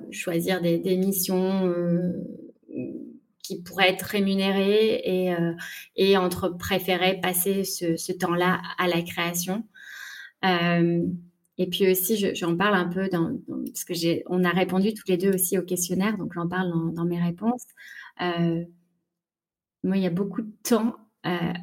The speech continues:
un peu, euh, du temps qui pourrait être vu comme du temps mort, mais que je passe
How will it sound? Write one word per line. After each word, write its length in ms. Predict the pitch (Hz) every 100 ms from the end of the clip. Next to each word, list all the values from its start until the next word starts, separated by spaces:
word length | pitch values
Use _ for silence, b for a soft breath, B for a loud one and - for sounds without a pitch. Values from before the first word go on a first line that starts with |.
| 180
un 100 | 175
peu, 320 | 175 202 196
euh, 340 | 170 170 175 175 - -
du 220 | 175 180
temps 480 | _ 190 185 185 196
qui 140 | -
pourrait 240 | - 170
être 140 | 170 175
vu 120 | 190
comme 180 | 190 175
du 140 | 170
temps 200 | 180 175
mort, 340 | 180 185 233 233
mais 120 | 180
que 80 | 175
je 100 | 185
passe 580 | 180 208 202 233 -